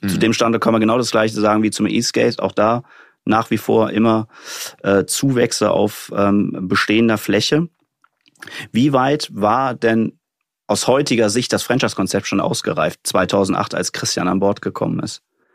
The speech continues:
Speaker 1: Ja, wenn du als Franchise-Konzept meinst, es existierten Rezepturen dann doch <laughs> nach drei Jahren. Und wir hatten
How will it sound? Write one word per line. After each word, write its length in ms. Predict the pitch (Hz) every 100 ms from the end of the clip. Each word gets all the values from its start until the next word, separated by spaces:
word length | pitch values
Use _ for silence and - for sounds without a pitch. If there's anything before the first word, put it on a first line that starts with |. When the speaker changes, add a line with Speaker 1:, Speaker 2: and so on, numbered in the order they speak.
| _ _ - _ _ _ _
Speaker 1:
Ja, 220 | - 80
wenn 100 | 78
du 60 | 82
als 140 | -
Franchise-Konzept 680 | - 92 101 85 90 - 90
meinst, 320 | 78 82 87
es 160 | - -
existierten 500 | 80 - 90 85 85
Rezepturen 600 | 76 - 107 - 95 117
dann 140 | 80
doch 300 | 87 110 -
<laughs> 0 |
nach 160 | 156 143
drei 280 | - 277 -
Jahren. 320 | 147 113 113 110 - - - 359 139 - - - 101
Und 300 | - 98 90 - - -
wir 160 | - 82
hatten 320 | 82 92 87